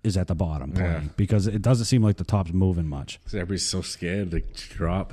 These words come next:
Speaker 2: Nobody wants to drop. That's, that's me in the Champions division right now.
Speaker 1: Well,
Speaker 2: So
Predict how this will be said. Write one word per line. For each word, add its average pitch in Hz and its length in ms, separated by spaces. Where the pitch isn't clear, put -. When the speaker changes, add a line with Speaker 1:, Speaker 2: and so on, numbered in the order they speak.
Speaker 2:
Nobody 92 140
wants 98 140
to 87 60
drop. 87 360
That's, 92 200
that's 101 320
me 117 120
in 127 60
the 123 60
Champions 117 380
division 98 280
right 95 100
now. 104 140
Speaker 1:
Well, 104 280
Speaker 2:
So 104 60